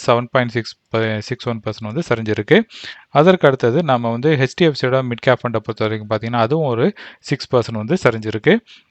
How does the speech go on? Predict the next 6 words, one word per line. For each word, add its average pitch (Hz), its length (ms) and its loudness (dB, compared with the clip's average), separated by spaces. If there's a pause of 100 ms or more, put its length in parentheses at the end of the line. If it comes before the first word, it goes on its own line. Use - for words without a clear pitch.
(880)
கனரா 143 300 4
ரெபேக்கோ, 117 500 -2
அதுக்கப்புறம் 120 500 -2
சுந்தரம் 143 500 2
மிட் 117 40 -4
கேப் 113 260 -2